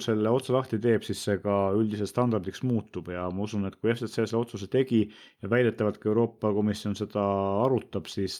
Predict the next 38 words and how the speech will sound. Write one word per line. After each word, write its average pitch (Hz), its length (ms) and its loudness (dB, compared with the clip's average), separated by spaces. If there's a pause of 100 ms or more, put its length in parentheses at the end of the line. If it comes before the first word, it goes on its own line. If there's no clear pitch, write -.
tõenäoliselt 107 460 0
see 107 80 0
nii 104 160 2
läheb. 107 260 0
Aasias 113 400 0
ei 107 80 2
ole 107 140 2
kaabel, 90 400 2
nii 85 160 -14
et - 100 -10
ilmselt 90 240 -8
ka - 160 -20
seal 104 160 0
tuleb 87 240 -6
mingid 92 220 -4
otsused 90 260 -10
teha. 92 220 -6 (800)
Aga 113 160 -2
üldiselt 156 320 2
ma 143 80 4
näen 135 160 2
küll, 131 160 4
et, 98 180 0
et 101 240 -6
siin 120 160 -2
teist, - 260 0 (220)
äh, 113 160 4
viisi 139 300 2
ei 139 80 6
ole, 127 180 4
kuna 104 240 0
ka 107 80 2
Euroopas 113 480 0
on 95 80 -2
see 101 80 -4
ikkagi 101 240 -6
suureks 123 320 2
probleemiks. 104 640 0